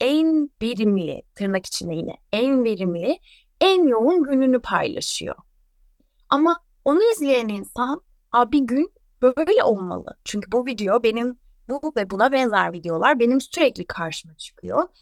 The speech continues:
Bak insanlar neler yapıyor. İnsanlar sabah beşte kalkıyor. İşte insanlar eve geldiğinde belgesel izliyor.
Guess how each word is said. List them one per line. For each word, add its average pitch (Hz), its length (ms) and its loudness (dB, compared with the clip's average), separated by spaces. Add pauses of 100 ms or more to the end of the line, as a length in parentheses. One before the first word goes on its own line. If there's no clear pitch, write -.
(240)
Bak 233 160 -4
insanlar 240 640 -2
neler 247 260 0
yapıyor. 226 580 -4 (280)
İnsanlar 277 500 2
sabah 254 300 -2 (100)
beşte 202 320 -4
kalkıyor. 233 680 -4 (260)
İşte - 160 -2
insanlar 294 520 2
eve 220 200 0
geldiğinde 277 640 0
belgesel 175 580 -4
izliyor. 214 520 0